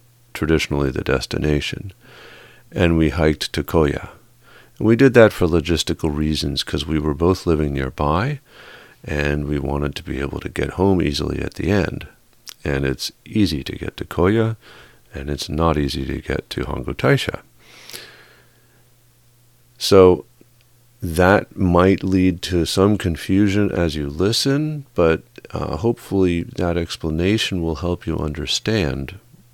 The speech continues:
what we're <laughs> saying, uh, what we're talking about. Now,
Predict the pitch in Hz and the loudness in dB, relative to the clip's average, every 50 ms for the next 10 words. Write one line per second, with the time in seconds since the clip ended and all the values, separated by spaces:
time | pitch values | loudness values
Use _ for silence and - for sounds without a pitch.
0 | _ _ - - 76 78 82 85 80 - - - - 71 69 65 - - - 92 | _ _ -10 -4 0 4 4 4 4 4 0 -4 -2 -2 0 0 -2 -2 0 2
1 | 95 87 - - 78 69 69 - - - _ - - - - - - - - - | 2 2 2 0 0 -2 -2 -6 -10 -20 _ -20 -18 -16 -16 -16 -18 -20 -20 -20
2 | _ - - 76 73 73 71 - - - 82 - - - 73 69 - - 82 78 | _ -8 -6 -4 -2 -2 -4 -4 -4 -2 -2 -2 -2 -2 -4 -4 -2 0 0 0
3 | 76 - - 73 73 71 73 73 - - - - 78 76 73 73 73 | 0 -2 -6 -8 -6 -8 -8 -10 -10 -10 -4 0 2 2 2 0 -2